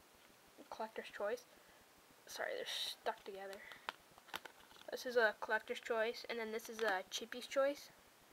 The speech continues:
Uh, this can go for Kane and Toews P C because it has Jonathan Toews, Chris Paul, Hugh Ewing, Patrick Kane, three-star selections. I, I, basically it's both. Um, this one's Jonathan Toews Gold Medallion, the one with the,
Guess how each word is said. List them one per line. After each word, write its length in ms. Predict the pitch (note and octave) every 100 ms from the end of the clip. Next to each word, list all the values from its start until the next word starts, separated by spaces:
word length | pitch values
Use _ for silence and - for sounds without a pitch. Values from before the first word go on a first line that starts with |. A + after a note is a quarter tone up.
| - - - - - - - - - - - - - - - -
Uh, 180 | A3 G3+ F#3+
this 140 | - -
can 160 | D4
go 180 | C#4 -
for 140 | - A#3
Kane 340 | - G#3+ A3+
and 320 | F#3+ G3+ A3 A3 - -
Toews 300 | - A#3+ B3 -
P 100 | B3
C 200 | - B3+
because 240 | A3+ A3+
it 100 | - -
has 240 | G#3 G#3 -
Jonathan 320 | A3+ A3 B3+
Toews, 260 | - G#3 -
Chris 200 | C4 -
Paul, 180 | - A3+
Hugh 120 | A#3
Ewing, 160 | G3+ G#3+
Patrick 300 | - A3 -
Kane, 220 | A3 G#3 A3+
three-star 360 | G#3 - G#3+ G#3+
selections. 420 | G#3 - B3+ B3 - - - - - - - - - -
I, 80 | D#4+ - - - -
I, 160 | A3 G#3+ - - G3 A3 A3+
basically 300 | B3 B3 A3+
it's 100 | G3
both. 360 | - G3 A3+ - - - - - -
Um, 260 | G3+ G3 G3+ - -
this 160 | B3+ -
one's 300 | C4 A3+ - - - - -
Jonathan 300 | A#3+ A3+ A3+
Toews 240 | A3 A3+ -
Gold 180 | A3
Medallion, 440 | A3 G#3 G3+ A3+ A3
the 60 | G#3
one 180 | G#3+
with 180 | G#3+ G#3
the, 240 | G#3+ F#3